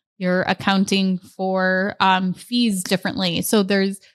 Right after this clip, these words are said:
whereas if you are doing maybe a retail store, that bookkeeper has knowledge of how to handle inventory, how to, um, you know, do payroll, things like that. So I think that's definitely something that's a huge advantage, is getting a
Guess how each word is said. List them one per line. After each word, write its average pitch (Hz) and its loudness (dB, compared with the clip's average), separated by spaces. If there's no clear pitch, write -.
whereas 190 2
if 190 2
you 202 2
are 185 2
doing 190 0
maybe 185 0
a 180 -2
retail 196 2
store, 185 -2
that 190 2
bookkeeper 190 0
has 190 0
knowledge 190 -2
of 196 0
how 190 4
to 190 2
handle 196 2
inventory, 185 0
how 190 0
to, 190 -2
um, 185 2
you 208 4
know, 190 2
do 214 -2
payroll, 247 4
things 196 0
like 185 -6
that. - -2
So - -6
I 202 -2
think 190 -2
that's 190 -2
definitely 196 -4
something 190 0
that's 196 2
a 196 0
huge 190 0
advantage, 180 0
is 185 -2
getting 190 -2
a - -8